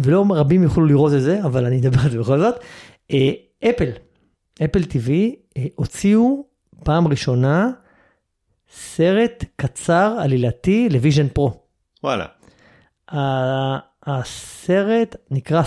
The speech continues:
Speaker 1: Submerged. כאילו, סאבמרג'ד, זה,
Speaker 2: מהמם.
Speaker 1: זה, אז זה, <laughs> הוא מאוד, מאוד, מאוד מעניין, אני אספר למה.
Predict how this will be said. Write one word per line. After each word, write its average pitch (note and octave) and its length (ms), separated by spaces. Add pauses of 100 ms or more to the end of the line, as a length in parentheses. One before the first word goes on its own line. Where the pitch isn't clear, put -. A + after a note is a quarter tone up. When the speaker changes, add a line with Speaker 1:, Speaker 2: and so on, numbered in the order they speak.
Speaker 1:
Submerged. C3 640 (1080)
כאילו, B2 320
סאבמרג'ד, C3+ 720 (180)
זה, B2 160
Speaker 2:
מהמם. B2+ 140
Speaker 1:
זה, F#3 200
אז C3 80 (160)
זה, C3+ 200 (1040)
<laughs> - 60 (380)
הוא F3+ 140
מאוד, A3+ 460
מאוד, F#3+ 300
מאוד E3+ 240
מעניין, D3 440
אני F3+ 100
אספר C3+ 320
למה. C#3+ 280